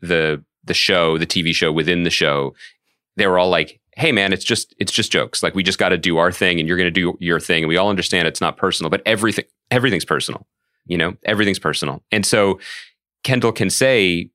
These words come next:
hateful things to Shiv's face because that's their, that's their love language. But when she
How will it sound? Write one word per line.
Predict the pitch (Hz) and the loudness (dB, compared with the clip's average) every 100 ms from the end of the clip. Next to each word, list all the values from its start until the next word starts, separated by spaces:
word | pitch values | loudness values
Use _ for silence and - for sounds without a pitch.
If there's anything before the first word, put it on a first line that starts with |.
| _ _ | _ _
hateful | - 113 98 95 | -4 -2 -2 -2
things | - 92 87 85 - - | 0 0 0 -2 -6 -4
to | 98 | -2
Shiv's | 85 - 87 78 | 0 0 0 -2
face | - 131 92 - | 0 0 0 -2
because | 85 82 | -2 -2
that's | - 85 - | 0 0 0
their, | 90 82 80 78 - _ _ - | 0 0 0 -2 -10 _ _ -4
that's | 98 - | -4 0
their | 101 | 0
love | 98 127 | 2 2
language. | 117 76 76 80 104 - _ _ _ _ | 2 0 0 -2 -4 -10 _ _ _ _
But | 101 | 0
when | 98 95 | 0 2
she | - 104 92 87 | 2 2 2 0